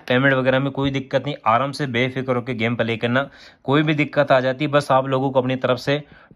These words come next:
टोटल वगैरह का ध्यान देना है, ठीक है, और अच्छे तरीके से टोटल वगैरह करना है, उसके बाद गेम प्ले करना है। और दोस्तों आपको एक चीज़ ध्यान देना है, कोई भी दिक्कत आती है तो आप लोग बेफिक्र होकर अपना Instagram आईडी है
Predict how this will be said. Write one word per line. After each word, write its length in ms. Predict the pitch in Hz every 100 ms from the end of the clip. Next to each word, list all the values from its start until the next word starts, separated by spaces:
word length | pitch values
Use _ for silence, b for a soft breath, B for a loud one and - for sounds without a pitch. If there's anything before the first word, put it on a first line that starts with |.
| -
टोटल 300 | 131 147 147
वगैरह 300 | 127 127 131
का 140 | 135
ध्यान 300 | 123 113 123
देना 300 | 120 117 131
है, 200 | 131 139 160 b b
ठीक 160 | 156 143
है, 80 | 117
और 200 | 123 123
अच्छे 280 | 120 - 139
तरीके 280 | 131 127
से 120 | 127 131
टोटल 280 | 120 113
वगैरह 300 | 131 117 127
करना 260 | 127 120 127
है, 60 | 147
उसके 220 | 120 127
बाद 180 | 123 113
गेम 220 | 107 107
प्ले 220 | 101 98
करना 220 | 95 85
है। 400 | 76 - - - - -
और 120 | 127
दोस्तों 300 | 139 143 143
आपको 160 | 131
एक 120 | 143 135
चीज़ 160 | 135
ध्यान 220 | 120 123 127
देना 260 | 123 135
है, 120 | 123 135 - B
कोई 120 | - 135
भी 100 | 139
दिक्कत 360 | 135 135 131
आती 300 | 120 113 139
है 120 | 127 135
तो 140 | 135
आप 140 | 120
लोग 180 | 127 123
बेफिक्र 460 | 104 127 127 123 120
होकर 200 | 117 131
अपना 180 | 120 117
Instagram 520 | 110 - 123 117 120
आईडी 280 | 107 110 117
है 200 | 113 135